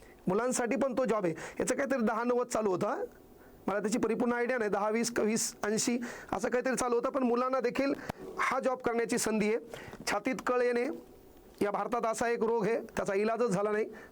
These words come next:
कस तरी होते, कळलं का? तसं छातीत कळ आल्यावर म्हणजे हार्ट अटॅक कसा येतो, कशामुळे येतो, ह्याची जाणीव डॉक्टराच्या पहिले सिव्हिलला गेल्यावर आपल्याला पहिल्यांदा कोण भेटते? सिस्टर भेटती, ब्रदर भेटतो.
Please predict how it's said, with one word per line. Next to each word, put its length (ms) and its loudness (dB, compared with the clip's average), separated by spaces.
कस 260 0
तरी 120 4
होते, 300 2
कळलं 180 2
का? 100 0
तसं 140 0
छातीत 340 0
कळ 140 2
आल्यावर 300 2
म्हणजे 200 2
हार्ट 300 0
अटॅक 300 -2
कसा 180 0
येतो, 280 2
कशामुळे 400 0
येतो, 300 0
ह्याची 300 0
जाणीव 380 2
डॉक्टराच्या 480 0
पहिले 300 0
सिव्हिलला 320 2
गेल्यावर 220 0
आपल्याला 280 0
पहिल्यांदा 320 2
कोण 200 2
भेटते? 320 2
सिस्टर 400 0
भेटती, 300 0
ब्रदर 400 2
भेटतो. 400 -2